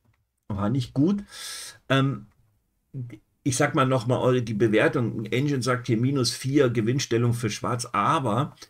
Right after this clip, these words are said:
wir muss ja auch, man muss es ja auch praktisch umsetzen. Ich kann euch aber sagen, ich glaub, Dinara Wagner hat das genau, äh, verstanden. Denn sie hat jetzt, ähm, bald eine Stunde,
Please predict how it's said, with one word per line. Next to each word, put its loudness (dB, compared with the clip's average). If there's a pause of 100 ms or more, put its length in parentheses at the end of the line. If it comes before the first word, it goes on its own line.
(140)
wir 6
muss 4
ja 4
auch, 0
man 0
muss -2
es -6
ja -2
auch -4
praktisch -6
umsetzen. -4 (200)
Ich -6
kann 0
euch 0
aber 2
sagen, -2
ich -2
glaub, 0
Dinara 2
Wagner 0
hat -4
das -2
genau, 2 (400)
äh, 6
verstanden. 2
Denn 0
sie -2
hat -2
jetzt, -2
ähm, -4 (100)
bald 0 (360)
eine 2
Stunde, 2